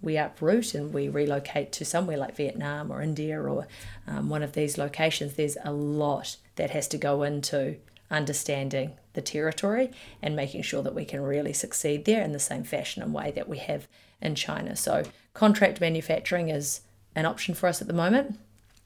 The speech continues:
and we're looking into the options of setting up a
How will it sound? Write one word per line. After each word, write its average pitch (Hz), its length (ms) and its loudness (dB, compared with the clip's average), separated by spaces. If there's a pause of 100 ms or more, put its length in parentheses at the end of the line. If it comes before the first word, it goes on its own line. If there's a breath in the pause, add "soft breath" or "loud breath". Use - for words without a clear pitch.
and 165 320 -2
we're 170 80 2
looking 151 380 0
into - 360 -4
the 156 180 -2
options - 360 -4
of 143 80 -6
setting 151 300 -4
up - 180 -6
a 143 180 -2